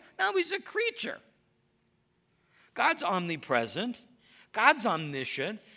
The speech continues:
He knows everything, past, present, future. He knows everything that happened. He knows actual. He knows potential. He knows you. He knows what you thought, what you said, what you did, what you didn't do, what you will do. He's God.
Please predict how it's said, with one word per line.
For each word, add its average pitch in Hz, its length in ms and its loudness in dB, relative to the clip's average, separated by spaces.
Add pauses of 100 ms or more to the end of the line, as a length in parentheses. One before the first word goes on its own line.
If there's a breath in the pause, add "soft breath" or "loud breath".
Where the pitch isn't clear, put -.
(100)
He 285 160 0
knows 262 260 2
everything, 247 480 0
past, 208 440 -2
present, 196 380 -6
future. 247 600 -6 (920 soft breath)
He 208 140 -2
knows 196 200 -2
everything 226 420 0
that 214 120 -2
happened. 196 480 -2
He 190 80 -4
knows 208 220 -4 (100)
actual. 220 500 0
He 196 60 -4
knows 190 160 -8
potential. 196 760 -6 (240 loud breath)
He 180 140 0
knows 180 320 0
you. 220 520 -4 (160 loud breath)
He 180 100 -2
knows 185 200 -2
what 254 140 0
you 262 100 -2
thought, 226 440 0
what 185 180 -2
you 226 120 -6
said, 233 320 -2
what 233 160 -6
you 190 100 -4
did, 165 300 -4
what 196 180 -8
you 220 80 -4
didn't 165 460 -6
do, 208 240 -6 (160 loud breath)
what 196 160 2
you 185 140 -2
will 180 420 0
do. 214 420 -4
He's 294 160 -10
God. 370 420 0